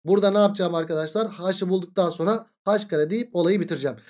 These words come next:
Evet, bir doğrunun adı üç x artı dört y eksi bir eşit sıfır doğrusu.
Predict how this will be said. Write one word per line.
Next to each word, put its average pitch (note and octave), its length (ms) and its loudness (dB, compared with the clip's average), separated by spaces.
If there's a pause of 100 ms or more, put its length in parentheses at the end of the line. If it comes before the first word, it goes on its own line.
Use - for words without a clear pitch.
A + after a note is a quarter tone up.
(180)
Evet, G#3+ 280 6
bir B3 80 0
doğrunun B3 300 8
adı A3 380 6
üç G#3+ 200 -4
x A3+ 200 -2
artı G#3+ 360 2
dört G#3+ 300 4
y G#3+ 200 6
eksi G3 460 0
bir G#3 260 4
eşit F3 240 -4
sıfır F#3+ 340 -2
doğrusu. A3+ 460 6